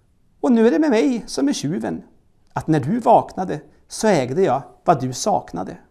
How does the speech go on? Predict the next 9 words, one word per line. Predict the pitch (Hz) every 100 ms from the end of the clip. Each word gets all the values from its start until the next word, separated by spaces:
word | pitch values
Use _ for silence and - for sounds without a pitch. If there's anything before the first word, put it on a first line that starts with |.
| _ _ _ _ _ _ _ _ _ _ _ _ _ -
Hur | 160
kommer | 175 170 165
det | 160
sig | 170 -
eljest | 165 120 170 254 247
att | -
allt | 147 147
var | 143
värdelöst, | 170 131 127 123 120 104 - -